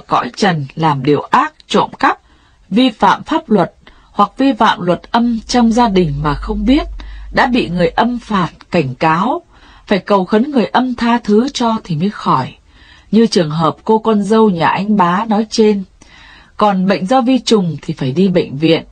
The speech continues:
phải có bác sĩ khám, điều trị. Chữa bệnh phải chẩn đoán đúng nơi có bệnh.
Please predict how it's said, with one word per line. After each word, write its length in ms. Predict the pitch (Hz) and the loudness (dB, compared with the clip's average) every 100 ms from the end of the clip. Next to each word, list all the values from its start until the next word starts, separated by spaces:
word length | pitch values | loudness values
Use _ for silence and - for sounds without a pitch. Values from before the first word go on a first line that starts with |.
| - | -12
phải 140 | - 139 | -6 -4
có 140 | 190 | 0
bác 200 | 233 254 | 0 -2
sĩ 240 | - 220 | -6 -6
khám, 500 | 226 - 185 196 269 285 | -4 0 2 0 -4 -4
điều 160 | 160 135 | -4 -4
trị. 340 | - 156 113 - _ _ _ _ - - - - | -2 -2 -2 -6 _ _ _ _ -20 -20 -16 -2
Chữa 220 | 185 233 | 0 2
bệnh 260 | 233 170 - | 0 -2 -4
phải 120 | - 147 | -4 -2
chẩn 320 | 170 135 110 | -2 -2 0
đoán 320 | 139 185 214 | 0 0 0
đúng 260 | 185 202 240 | 0 0 2
nơi 200 | 220 196 | 2 0
có 180 | - | -2
bệnh. 240 | 196 175 | -2 -2